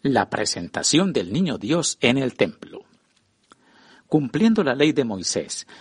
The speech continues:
pasados cuarenta días del nacimiento del niño Dios, José y María se dirigen al templo para presentarlo al Señor y al tiempo para que María cumpliera con el rito de la purificación.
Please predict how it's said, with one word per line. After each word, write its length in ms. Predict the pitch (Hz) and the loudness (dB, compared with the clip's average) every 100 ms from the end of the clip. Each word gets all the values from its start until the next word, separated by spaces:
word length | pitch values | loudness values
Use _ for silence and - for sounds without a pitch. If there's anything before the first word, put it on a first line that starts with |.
| - | -2
pasados 480 | - 104 135 175 190 | 0 2 2 0 -4
cuarenta 500 | - 101 120 131 123 | -2 -2 -2 0 0
días 300 | 117 117 110 | 0 0 -2
del 160 | 104 92 | -4 -2
nacimiento 600 | 135 - 117 143 127 90 | -2 -2 -2 -4 -4 -6
del 180 | 87 | -4
niño 240 | 87 131 120 | -2 -2 0
Dios, 360 | 131 127 - _ _ - - | 0 -2 -4 _ _ -20 -8
José 260 | - 131 214 | 2 2 4
y 60 | |
María 340 | 185 120 175 160 | -2 -4 -2 -2
se 160 | - | -2
dirigen 380 | 87 92 123 101 | -4 -4 -2 -2
al 160 | 82 - | -2 0
templo 360 | 160 143 156 | 0 0 -2
para 220 | - 95 82 | -2 -4 -2
presentarlo 760 | - 143 101 92 117 117 95 | -2 -2 -4 0 0 0 -4
al 120 | 82 | -4
Señor 400 | - 131 123 113 - - _ - | -4 -2 -2 -6 -10 -20 _ -2
y 100 | 202 | 0
al 120 | 220 | 0
tiempo 380 | - 135 123 208 | 0 -2 0 0
para 220 | 104 80 | 0 -2
que 180 | - 101 | -6 0
María 460 | 139 147 123 117 - - _ | 2 2 0 -6 -8 -20 _
cumpliera 580 | - 185 - 127 120 117 | 0 0 0 0 2 0
con 180 | - 101 | -4 -6
el 120 | 85 | -6
rito 420 | - 147 151 - | -2 -2 0 -2
de 120 | 113 95 | -4 -4
la 200 | - - | -8 -6
purificación. 1080 | - 170 151 - 127 - 101 - - - | -2 0 -2 -6 -6 -4 -4 -6 -12 -18